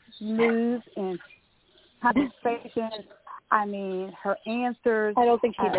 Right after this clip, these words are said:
Speaker 2: noticed
Speaker 1: the
Speaker 2: it was there. <laughs>
Speaker 1: Exactly. <laughs> There you go. I mean, she was, she was amazing. Uh, most people
Speaker 2: Yeah.
Speaker 1: would, as my mother would have said, would fly off the handle,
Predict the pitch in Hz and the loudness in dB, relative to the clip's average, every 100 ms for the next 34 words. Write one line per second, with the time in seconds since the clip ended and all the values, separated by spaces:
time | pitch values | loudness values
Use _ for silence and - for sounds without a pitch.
0 | 190 214 202 196 214 214 254 269 180 - | 2 2 0 -2 -8 -6 -6 -6 -8 -14
1 | - - - - 427 - - - 233 233 | -16 -10 -10 -2 -2 -2 -12 -12 -10 -8
2 | 233 247 214 214 269 - 214 190 254 196 | 0 0 2 0 -2 -2 -8 -6 -8 -2
3 | 254 262 226 196 180 170 160 - - - | -2 -2 -6 -10 -12 -14 -12 -4 -2 -2
4 | 277 302 - 359 330 226 - 233 320 359 | 0 -2 -2 -4 -2 -6 -4 -6 -2 -2
5 | 269 226 240 302 202 143 _ _ - - | -2 0 0 0 -4 -16 _ _ -20 -20
6 | _ _ _ _ - 214 240 240 285 311 | _ _ _ _ -10 -6 -2 -2 -2 -4
7 | - 285 - 220 208 - - 190 185 190 | -4 -4 -2 -2 -2 -6 -8 -8 -10 -12
8 | 196 196 202 202 190 190 - 180 170 180 | -6 -6 -4 -4 -4 -6 -10 -20 -18 -18
9 | 180 208 175 151 - - - 214 196 - | -2 2 4 2 -2 -20 -2 -2 -2 -2
10 | 220 208 208 - 208 214 _ _ - 185 | 2 4 2 0 -4 -4 _ _ -20 -16
11 | 180 - 202 214 214 220 285 | -16 -14 -16 -14 -10 -8 -8